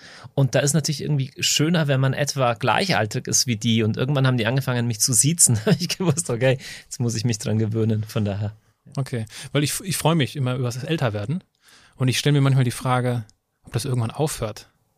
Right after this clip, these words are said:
Speaker 2: Vielleicht
Speaker 1: Mhm.
Speaker 2: ist das ja mit vierzig der Fall, ich weiß es nicht.
Speaker 1: Ich glaub, es ist für Männer auch insgesamt noch eine Spur einfacher.
Speaker 2: Ja.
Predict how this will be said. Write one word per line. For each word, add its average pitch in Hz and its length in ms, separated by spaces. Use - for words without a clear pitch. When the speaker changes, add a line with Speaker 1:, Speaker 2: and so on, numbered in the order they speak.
Speaker 2:
Vielleicht 123 260
Speaker 1:
Mhm. 135 40
Speaker 2:
ist 131 60
das 117 120
ja 117 60
mit 113 120
vierzig 127 360
der 110 100
Fall, 113 240
ich 107 100
weiß 123 160
es 107 140
nicht. 113 220
Speaker 1:
Ich - 100
glaub, 196 140
es - 80
ist - 40
für 160 80
Männer 139 380
auch 139 200
insgesamt 135 520
noch 123 140
eine 127 100
Spur - 560
einfacher. 156 460
Speaker 2:
Ja. 131 140